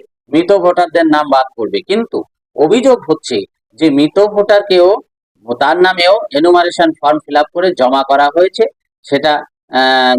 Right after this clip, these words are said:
নির্বাচন কমিশনের কাছে এই অভিযোগ গেছে এবং সেই তথ্য প্রমাণ খতিয়ে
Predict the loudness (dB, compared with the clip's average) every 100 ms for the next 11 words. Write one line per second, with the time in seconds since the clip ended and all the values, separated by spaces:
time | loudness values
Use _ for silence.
0 | 0 2 0 0 -2 0 -2 0 0 0
1 | 0 -2 0 -4 -6 _ -10 -2 0 0
2 | 0 -2 0 -4 -2 -4 -6 _ -8 -2
3 | 0 0 0 0 -2 -4 -4 -2 0 0
4 | -2 -6 -4 0 0